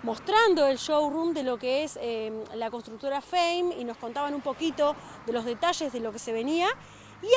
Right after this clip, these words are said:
acá se viene una parte similar, es de la mano de la misma constructora, ya estamos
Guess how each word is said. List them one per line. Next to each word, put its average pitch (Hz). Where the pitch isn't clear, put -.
acá 554
se 554
viene 494
una 403
parte 403
similar, 269
es 285
de 269
la 269
mano 359
de 269
la 247
misma 254
constructora, 277
ya 311
estamos 285